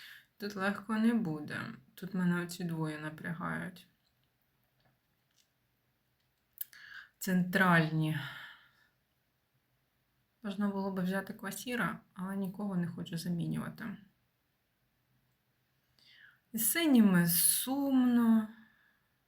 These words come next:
Прям дуже. Чотирка жовтих, що вона мені дасть? І до того ж пенька дратувати не хочу. Блін.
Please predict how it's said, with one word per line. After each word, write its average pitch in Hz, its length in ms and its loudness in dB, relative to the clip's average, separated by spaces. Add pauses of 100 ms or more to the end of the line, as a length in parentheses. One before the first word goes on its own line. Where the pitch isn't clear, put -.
(1700)
Прям 165 480 0
дуже. 202 680 -6 (580)
Чотирка 226 500 -10
жовтих, 180 560 -10
що - 200 -12
вона 180 200 0
мені 180 320 2
дасть? 233 380 -2
І 196 60 -2
до 180 120 -2
того 185 180 -2
ж 180 140 -6
пенька 202 320 -2
дратувати 185 640 -2
не 202 220 0
хочу. 220 760 -4 (1080)
Блін. - 680 -10